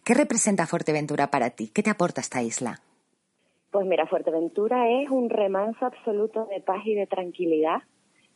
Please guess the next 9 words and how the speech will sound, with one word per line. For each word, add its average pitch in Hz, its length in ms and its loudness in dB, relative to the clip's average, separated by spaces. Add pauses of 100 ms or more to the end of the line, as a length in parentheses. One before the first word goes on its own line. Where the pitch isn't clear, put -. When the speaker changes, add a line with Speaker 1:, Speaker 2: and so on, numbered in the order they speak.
(140)
Speaker 2:
Eh, 156 800 0 (140)
es 160 40 -8
un 180 160 -2
espacio 175 960 0
único 180 600 0
en 151 80 0
el 151 140 0
que 151 100 0
perderse, - 460 -2